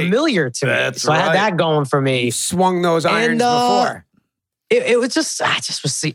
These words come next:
Speaker 1: you know, I
Speaker 2: You
Speaker 1: was,
Speaker 2: played
Speaker 1: I was
Speaker 2: great,
Speaker 1: seeing
Speaker 2: man.
Speaker 1: the ball well
Speaker 3: You did.
Speaker 1: that
Speaker 2: We
Speaker 1: day.
Speaker 2: all played
Speaker 1: I was
Speaker 2: really well,
Speaker 3: I
Speaker 2: actually.
Speaker 3: came around. I got off to a rocky start, but I came around when it was all set.
Speaker 1: You had a rocky start, but you came around.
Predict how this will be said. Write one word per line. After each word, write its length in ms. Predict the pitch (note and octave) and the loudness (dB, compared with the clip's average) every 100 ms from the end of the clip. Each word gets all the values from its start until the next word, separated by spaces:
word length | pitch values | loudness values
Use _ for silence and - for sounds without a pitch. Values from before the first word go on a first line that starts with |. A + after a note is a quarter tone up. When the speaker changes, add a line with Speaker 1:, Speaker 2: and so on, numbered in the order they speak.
| C3 | 0
Speaker 1:
you 100 | D3+ | 2
know, 300 | A2 B2 - | 2 -2 -2
I 60 | - | 0
Speaker 2:
You 60 | |
Speaker 1:
was, 100 | B2 | 2
Speaker 2:
played 160 | C3+ D3 | 2 2
Speaker 1:
I 60 | B2 | 2
was 80 | B2 | 2
Speaker 2:
great, 180 | B2+ C3+ | 2 0
Speaker 1:
seeing 120 | B2+ | 0
Speaker 2:
man. 120 | G#2+ | 0
Speaker 1:
the 40 | C#3 | 2
ball 320 | D#3+ F3+ G3 | 2 4 4
well 180 | C#3+ A#2 | 2 2
Speaker 3:
You 60 | |
did. 60 | A2 | 0
Speaker 1:
that 200 | G#2 G#2 | -2 0
Speaker 2:
We 120 | C#3 | 2
Speaker 1:
day. 40 | G#3 | 4
Speaker 2:
all 140 | C#4 | 4
played 320 | - G#3+ A3 | 2 0 0
Speaker 1:
I 20 | A#2+ | 0
was 120 | C#3+ | 2
Speaker 2:
really 180 | C3+ C3 | 2 2
well, 380 | A#2+ F2 D2+ - | 2 2 -2 -2
Speaker 3:
I 200 | E2 G3+ | 0 0
Speaker 2:
actually. 140 | - - | -2 -2
Speaker 3:
came 240 | A#3 G3+ | 0 0
around. 400 | E3 E3 D3 B2+ | 0 0 0 0
I 80 | D3 | 0
got 180 | E3 D#3 | 0 0
off 160 | D3 | 0
to 120 | - C3 | 0 -2
a 40 | |
rocky 360 | B2+ A#2 A2+ A2 | 0 -2 -4 -8
start, 280 | B2 A2 | -6 -6
but 100 | A#2 | -6
I 100 | A#2 | -6
came 280 | A#2 B2 A2+ | -6 -8 -8
around 220 | G#2+ G#2 | -12 -12
when 100 | - | -14
it 40 | - | -20
was 120 | - | -20
all 120 | - | -20
set. 180 | - - | -14 -4
Speaker 1:
You 160 | C#3+ A#3+ | 0 2
had 100 | C4 | 4
a 40 | |
rocky 320 | A#3+ A3+ A3+ | 2 0 -2
start, 320 | - A#3 G#3+ | -2 0 2
but 80 | D#3 | 0
you 100 | F3 | -2
came 260 | E3+ G#3 G3 | 0 0 0
around. 600 | D#3+ E3 F#3 E3+ D3+ | 2 2 2 2 0